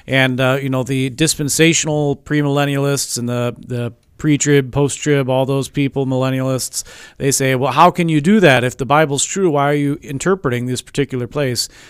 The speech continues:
And because of the context of the rest of the book of, uh, Revelation, where there's other time periods that are obvious,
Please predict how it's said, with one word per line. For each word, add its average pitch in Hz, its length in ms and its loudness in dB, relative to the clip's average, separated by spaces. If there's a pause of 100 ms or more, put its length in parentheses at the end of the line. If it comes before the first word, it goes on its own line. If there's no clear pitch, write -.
(180)
And 120 100 -8
because 147 300 2
of 143 80 -2
the 135 140 2
context 156 680 0
of 127 100 -4
the 120 80 -2
rest 131 220 0
of - 40 -8
the 135 60 -6
book 131 260 -2
of, 117 300 -4
uh, 120 180 -2
Revelation, 123 720 0
where 120 100 -2
there's 120 240 -2
other 156 240 4
time 127 380 -4
periods 117 480 -4
that 127 120 -4
are 117 240 -4
obvious, 127 680 0